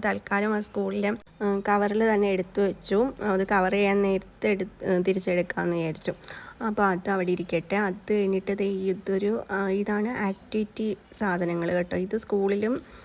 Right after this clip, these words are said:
ഉം, സ്റ്റോർ ചെയ്ത് വെക്കാനുള്ളതാണ്. ഇതിനകത്ത് തന്നെയാണല്ലോ ടെക്സ്റ്റും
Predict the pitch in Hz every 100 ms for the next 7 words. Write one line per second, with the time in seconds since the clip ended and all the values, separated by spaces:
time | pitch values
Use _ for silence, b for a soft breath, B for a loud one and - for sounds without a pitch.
0 | B - 190 185 208 190 214 208 202 190
1 | - 196 190 202 180 185 170 180 220 233
2 | 220 226 208 208 - 220 226 220 202 214
3 | 226 220 185 - - 208 208